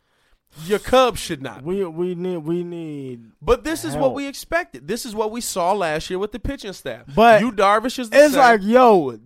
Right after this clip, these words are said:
Speaker 2: thi-, this, this early, like, the coaching staff is failing the players.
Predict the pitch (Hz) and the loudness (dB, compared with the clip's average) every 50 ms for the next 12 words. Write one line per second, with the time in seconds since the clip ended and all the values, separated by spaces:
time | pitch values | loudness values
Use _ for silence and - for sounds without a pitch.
0 | 127 131 208 247 247 220 214 196 156 139 233 269 311 320 - - - - 190 165 | -4 2 4 4 4 4 0 -8 -4 0 2 2 2 2 0 -4 -10 -8 -2 0
1 | 247 294 320 294 - 247 - - 220 240 269 302 320 330 349 359 349 320 269 233 | 2 2 2 2 0 -6 -6 0 6 8 8 8 8 6 4 0 -4 0 2 4
2 | 214 208 196 190 165 156 156 202 202 190 - - 247 285 302 277 302 277 247 220 | 4 4 2 2 -2 -2 0 0 0 -2 -2 0 2 2 2 2 0 -4 -4 -4
3 | - - 208 196 190 180 156 - - 175 185 185 175 151 - - _ - 202 214 | -2 -2 0 2 0 0 -2 -4 -8 -8 -6 -6 -8 -10 -16 -14 _ -4 -2 -2
4 | 240 240 233 220 202 190 180 160 - - 175 165 151 123 101 85 _ | 0 0 -2 -2 -2 -2 -4 -6 -6 -6 -6 -6 -6 -6 -8 -12 _